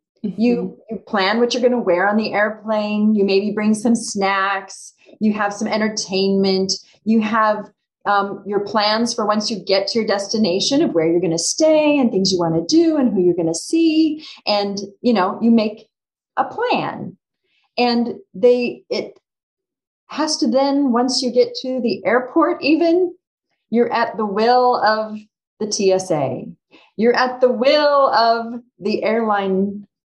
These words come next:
Speaker 2: s-, you know, company, the, and once you're on the flight, you're at the mercy of the flight crew and the, <laughs> the pilot.
Speaker 1: Yeah.
Speaker 2: And you have to let go of some things. You did all you could do,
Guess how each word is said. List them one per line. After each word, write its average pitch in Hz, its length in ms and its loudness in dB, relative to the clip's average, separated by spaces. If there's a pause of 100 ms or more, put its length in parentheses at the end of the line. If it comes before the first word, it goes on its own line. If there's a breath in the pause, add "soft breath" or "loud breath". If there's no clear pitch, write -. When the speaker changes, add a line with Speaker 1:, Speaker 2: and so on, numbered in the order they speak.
Speaker 2:
s-, - 360 -8
you 208 120 4
know, 175 320 -2
company, 226 920 0 (140)
the, 190 580 2
and 208 160 0
once 240 220 2
you're 269 100 0
on 262 140 0
the 190 120 -4
flight, 262 480 -2 (480)
you're 339 320 2
at 311 220 0
the 240 80 2
mercy 247 460 0
of 220 280 -2
the 220 320 0
flight - 380 0
crew 285 300 -2
and 277 380 0
the, 240 540 0 (120)
<laughs> - 100 -20
the 302 60 -2
pilot. 285 580 -2 (320)
Speaker 1:
Yeah. 190 120 -6
Speaker 2:
And 330 760 2 (160)
you 240 200 0
have 466 240 -6
to 392 60 0
let 381 180 2
go 440 200 -2
of 214 280 -6
some 226 280 -2
things. - 400 -8 (580)
You 214 100 0
did 262 180 0
all 254 220 2
you 285 120 -10
could 226 240 -6
do, 214 380 -2